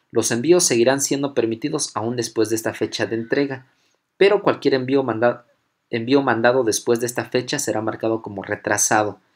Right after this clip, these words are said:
y seguramente nos va a marcar en letras rojas que ese trabajo del estudiante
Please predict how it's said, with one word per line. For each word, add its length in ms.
y 120
seguramente 640
nos 140
va 40
a 40
marcar 520
en 160
letras 320
rojas 420
que 360
ese 260
trabajo 440
del 120
estudiante 680